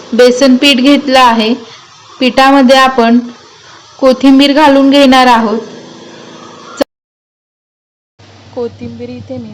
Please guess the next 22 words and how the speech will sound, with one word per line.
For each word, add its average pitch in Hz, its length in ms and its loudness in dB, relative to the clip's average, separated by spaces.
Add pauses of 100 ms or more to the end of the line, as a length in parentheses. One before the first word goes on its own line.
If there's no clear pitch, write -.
बारीक 220 360 -18
अशी 226 220 -20
चिरून 233 420 -16
घेतली 233 400 -18
आहे. 208 500 -20 (3000)
एक 233 260 -10
चमचा 247 380 -6
आपण 240 420 -6
रेड 240 200 0
चिली 247 320 -8
फ्लेक्स 240 440 -8
घालून 247 280 -4
घेणार 233 380 -6 (400)
आणि 220 180 -6
त्याच 233 360 -8
बरोबरीने 226 840 -4
अर्धा 226 360 -6
चमचा 233 520 -6 (560)
हळद 240 260 0
घालून 269 360 -2
घेणार 247 340 -2
आहोत. 220 300 -8